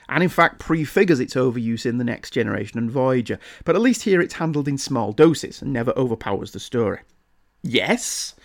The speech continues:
said story is just an excuse to have the casts meet their younger selves, and therefore have a number of nice little in-gags and jokes, but Wein never forgets to drop in some drama.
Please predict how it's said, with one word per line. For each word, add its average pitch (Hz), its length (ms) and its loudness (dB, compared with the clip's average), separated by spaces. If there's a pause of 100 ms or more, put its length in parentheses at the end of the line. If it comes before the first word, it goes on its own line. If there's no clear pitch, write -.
(240)
said 175 360 2
story 143 560 0
is 160 280 4
just 117 300 -4
an 123 80 -4
excuse 113 480 -8
to - 100 -18
have 120 200 -4
the 120 80 -4
casts - 460 -10
meet 131 220 -2
their 123 120 0
younger 101 340 -2
selves, 151 380 6 (260)
and 160 140 2
therefore 170 380 6 (160)
have 160 120 2
a 165 60 6
number 165 260 2
of 147 120 2
nice 127 280 -4
little - 240 -4
in-gags 127 600 0
and 127 180 -2
jokes, 165 280 4 (220)
but 156 120 2
Wein 214 300 4
never 190 220 2
forgets 175 460 -6
to - 100 -16
drop 147 400 -4
in 135 80 -4
some 123 220 -6
drama. 139 480 -4